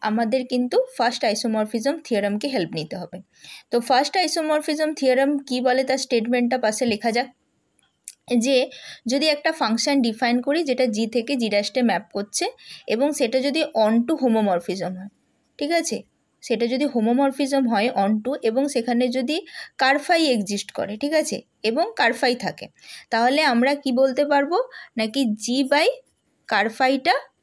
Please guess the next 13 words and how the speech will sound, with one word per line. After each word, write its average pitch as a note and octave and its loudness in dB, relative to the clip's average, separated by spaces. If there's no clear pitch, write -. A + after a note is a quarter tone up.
কার A3+ 2
এফটা, C4 0
আমি C#4 2
ফাংশনটা A#3 0
এফ G#3 -2
দিয়ে A#3+ 2
ডিফাইন G3+ -2
করেছি, F#3+ 0
সেটা A#3+ 0
আইসোমরফিক A#3 0
হয় G4+ 4
জি G#3 0
ড্যাশের - -4